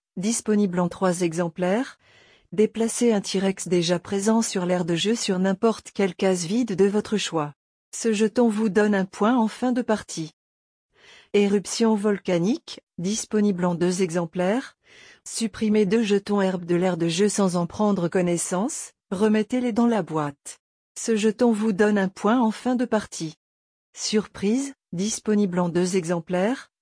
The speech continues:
placez un T-Rex encore sur le bord de l'aire de jeu à la place de votre diplôme qui, lui,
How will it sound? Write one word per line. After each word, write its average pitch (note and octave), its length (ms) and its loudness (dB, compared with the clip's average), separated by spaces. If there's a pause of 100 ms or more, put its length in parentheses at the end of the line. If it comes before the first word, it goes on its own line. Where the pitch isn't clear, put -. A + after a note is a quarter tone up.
placez A3 420 2
un G3+ 100 2
T-Rex F#3+ 500 -2
encore G3 380 -2
sur - 200 -4
le E3+ 140 0
bord G3 280 2
de F3+ 100 0
l'aire F3+ 280 0
de F3+ 100 0
jeu F#3 300 2
à E3+ 60 2
la E3 120 0
place F#3 360 -2
de E3+ 80 2
votre E3 320 -2
diplôme E3+ 420 -4
qui, F#3+ 220 -4
lui, F3 360 -4